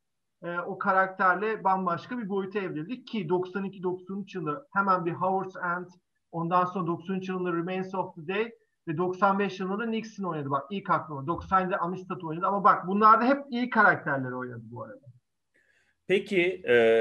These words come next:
Speaker 2: şöyle, evet iyi karakterler oynadı ve dünya çapında onu üne getiren, ünü getiren rol yine kötü bir roldü. Şimdi bir şey
Speaker 1: Haklısın
Speaker 2: daha
Speaker 1: Celil.
Speaker 2: sor-, sana bir soru soracağım.
Speaker 1: <laughs> Haklısın Celil.
Speaker 2: Hı, sana bir soru daha soracağım. Brad Pitt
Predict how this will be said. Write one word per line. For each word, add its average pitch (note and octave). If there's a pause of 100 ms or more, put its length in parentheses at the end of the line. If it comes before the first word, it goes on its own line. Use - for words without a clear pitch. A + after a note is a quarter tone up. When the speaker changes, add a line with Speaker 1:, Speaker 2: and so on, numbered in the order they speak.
(540)
Speaker 2:
şöyle, E3+
evet D3
iyi E3+
karakterler D#3
oynadı D3
ve D#3
dünya D3+
çapında C#3+
onu C#3+
üne D#3+
getiren, C#3
ünü D3
getiren C3
rol G3
yine D#3+
kötü C#3
bir A#2+
roldü. A2
Şimdi -
bir -
şey E3 (300)
Speaker 1:
Haklısın -
Speaker 2:
daha F#3+
Speaker 1:
Celil. F3
Speaker 2:
sor-, C#3
sana A3+
bir A#3
soru G3+
soracağım. A2+
Speaker 1:
<laughs> -
Haklısın A#3
Celil. E3 (300)
Speaker 2:
Hı, C3+ (220)
sana F#3+
bir D#3
soru F#3
daha E3+
soracağım. C#3+
Brad G#3+
Pitt F#3